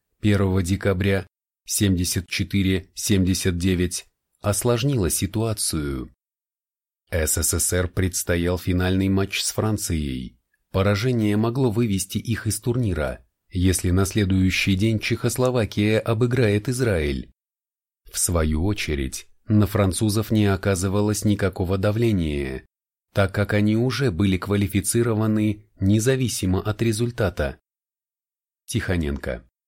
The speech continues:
В тех отборочных матчах у нас практически не было сильных игроков. Было несколько молодых. Команда не смогла абстрагироваться от всего, что происходило в стране на всех уровнях,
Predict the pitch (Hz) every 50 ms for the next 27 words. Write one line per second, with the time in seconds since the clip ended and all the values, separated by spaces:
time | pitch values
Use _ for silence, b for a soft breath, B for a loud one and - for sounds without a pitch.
0 | _ _ _ _ _ _ _ _ - - - - - 87 85 85 - - 95 87
1 | 82 78 85 90 92 95 - - 101 98 90 - 92 90 95 95 - - - 107
2 | - - 104 101 98 104 104 - - - 110 101 - - 113 104 - 113 - -
3 | 110 107 104 101 107 107 104 117 117 117 113 107 - - 107 104 107 113 - -
4 | 117 113 120 117 117 117 - 127 - - - - _ _ _ _ _ _ _ _
5 | _ - 110 127 160 139 117 104 110 127 127 - - - 101 101 - 110 110 120
6 | 123 131 139 139 110 104 76 65 - - - _ _ _ _ _ _ _ _ _
7 | _ _ _ _ _ _ _ - - 87 90 95 98 98 95 92 95 101 104 107
8 | 107 - - 107 107 113 135 139 135 117 90 - - - - - 104 101 101 98
9 | 110 107 104 90 98 95 - - - - - 107 104 - - - - 117 113 113
10 | 117 101 - - 113 104 - - 110 107 107 - - - 110 104 104 113 117 104
11 | 95 - - - - 123 120 117 113 107 101 107 107 - - - 120 - - -
12 | 107 95 85 76 76 69 67 65 - - -